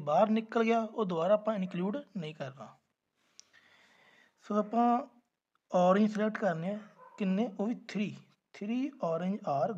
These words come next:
good, good orange ਕੀ ਸਿਲੈਕਟ ਕਰਨੇ ਆ। ਸੋ ਪ੍ਰੋਬੇਬਿਲਟੀ ਫਾਈਂਡ ਕਰਨੀ ਹੈ, ਇਹ fifteen orange out of twelve are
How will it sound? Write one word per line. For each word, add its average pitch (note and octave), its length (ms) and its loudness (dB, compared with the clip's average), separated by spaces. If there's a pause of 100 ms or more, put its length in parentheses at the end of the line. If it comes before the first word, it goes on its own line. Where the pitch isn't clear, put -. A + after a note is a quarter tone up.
(120)
good, F#3 240 -2 (760)
good A#3 380 -6 (160)
orange F3+ 240 2
ਕੀ A3+ 140 -4
ਸਿਲੈਕਟ D#3+ 400 -8
ਕਰਨੇ D#3 400 -10
ਆ। - 120 -20 (1040)
ਸੋ F3+ 80 -8
ਪ੍ਰੋਬੇਬਿਲਟੀ G3+ 580 -2
ਫਾਈਂਡ G#3+ 300 0
ਕਰਨੀ E3 320 -6
ਹੈ, A3 80 -8 (1080)
ਇਹ G3 240 -8 (2000)
fifteen G3 440 0 (120)
orange G3 280 0 (240)
out E3+ 300 -4
of G3 80 -8 (160)
twelve F3 440 -2
are F#3 80 -2